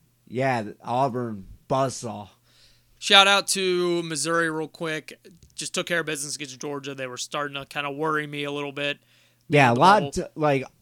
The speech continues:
Speaker 1: other than the Bama, Arkansas game and the Mississippi State, uh, Texas A and M game, lot of absolute ass kickings. You had Mizzou dominating Georgia. Obviously, we talked about Kentucky, Auburn, Tennessee, dog walk, South Carolina by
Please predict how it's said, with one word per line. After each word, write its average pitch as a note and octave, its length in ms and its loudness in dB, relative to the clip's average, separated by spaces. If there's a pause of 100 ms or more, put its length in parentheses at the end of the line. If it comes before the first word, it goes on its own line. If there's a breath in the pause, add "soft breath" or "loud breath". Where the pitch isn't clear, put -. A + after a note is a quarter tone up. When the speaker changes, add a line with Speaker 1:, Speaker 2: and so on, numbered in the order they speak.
(160)
Speaker 1:
other E3 280 6
than F#3 220 4
the D#3+ 100 0
Bama, C#3+ 720 0
Arkansas C3+ 540 -2
game B2 280 -2
and B2 140 -4
the A#2 40 -2
Mississippi B2 600 -4
State, A#2 640 -4
uh, G#2+ 360 -6 (260 soft breath)
Texas C3+ 400 -2
A C3 160 0
and A2+ 100 -2
M A#2+ 240 -2
game, C3 320 -2 (880 loud breath)
lot B2+ 720 8
of A#2 260 -4 (640)
absolute C#3 540 -2
ass B2 340 -2
kickings. A#2 460 -4
You B2 80 -2
had A#2+ 140 -2
Mizzou A2+ 400 -2
dominating A#2+ 640 -4
Georgia. A2+ 640 -2 (800 loud breath)
Obviously, A#2 520 -2
we A2 120 -4
talked A#2 280 -2
about A2+ 220 -4
Kentucky, A#2 640 -4
Auburn, A2 500 0
Tennessee, B2 680 -4
dog A2+ 420 -4
walk, A2+ 340 -8
South A2+ 380 -8
Carolina A2 500 -6
by G#2+ 180 -10